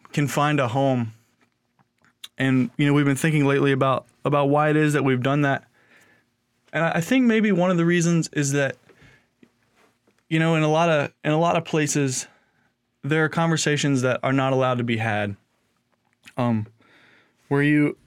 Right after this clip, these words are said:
where you not only have to hold certain positions, but you really can't enter into the discussion at all. And I guess maybe that's why I've been thinking about this song Creed so much. Um, "I believe what I believe,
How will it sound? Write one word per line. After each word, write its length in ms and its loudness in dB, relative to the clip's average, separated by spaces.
where 140 0
you 100 4
not 180 2
only 260 2
have 260 0
to 100 0
hold 340 0
certain 300 -2
positions, 500 -2
but 220 -4
you 140 2
really 200 2
can't 380 -2
enter 300 -2
into 160 -2
the 80 0
discussion 560 -4
at 80 -4
all. 360 -2
And 280 0
I 100 -2
guess 320 -2
maybe 240 2
that's 220 0
why 160 0
I've 40 0
been 120 0
thinking 240 -2
about 200 -2
this 140 -2
song 260 -2
Creed 440 -2
so 160 -4
much. 440 -4
Um, 400 -10
"I 160 -2
believe 440 2
what 160 2
I 160 2
believe, 600 0